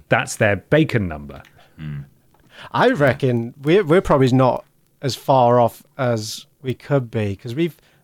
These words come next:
Speaker 3: like, we've rubbed hands with YouTubers and stuff, so there must be some connection there. So we've
Speaker 1: We could
Speaker 3: probably
Speaker 1: be
Speaker 3: got a
Speaker 1: con-,
Speaker 3: pretty
Speaker 1: yeah.
Speaker 3: good Bacon number, if you want.
Speaker 1: I would have thought so.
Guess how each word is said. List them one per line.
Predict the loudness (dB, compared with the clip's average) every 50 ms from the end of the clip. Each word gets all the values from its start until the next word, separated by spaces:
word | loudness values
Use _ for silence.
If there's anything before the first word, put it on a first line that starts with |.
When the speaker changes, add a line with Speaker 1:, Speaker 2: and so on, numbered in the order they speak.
| _ _
Speaker 3:
like, | -6 -6
we've | -6 -6 -8 -10 _ _
rubbed | -6 -6 -6 -4
hands | -2 -2 -2 -2 -2 -2
with | -4 -4
YouTubers | -6 -6 -4 -4 -4 -4 -4 -6 -8
and | -8 -8
stuff, | -6 -8 -8 -8 -6
so | -6 -4
there | -2 -2
must | -2 -2 -2
be | -4 -6
some | -4 -2 -2 0 0 0 -2
connection | -4 -4 -4 -2 -2 -4 -6 -8 -8 -8 -8 -6
there. | -4 -6 -4 -6 -6 -8 _ _ _ _ _
So | _ _ -4
we've | -2 -2
Speaker 1:
We |
could | 0
Speaker 3:
probably | 0 0 0 0
Speaker 1:
be | 0
Speaker 3:
got | -2 -2
a | -4
Speaker 1:
con-, | -4 -4
Speaker 3:
pretty | -6 -4 -4 -6
Speaker 1:
yeah. | -4
Speaker 3:
good | -4 -4 -4 -2
Bacon | -2 0 0 0 0 -2 -4 -4
number, | -2 -4 -4 -4 -6 -6 -8 _ _ _ _ _ _ _
if | -20 -20 -16
you | -16 -8
want. | -4 -4 -6 -6 -8 _ _
Speaker 1:
I | -6
would | -2 -2 -4
have | -2
thought | -2 -2 -2 -2 -2 -8
so. | -8 -8 -8 -8 -10 -12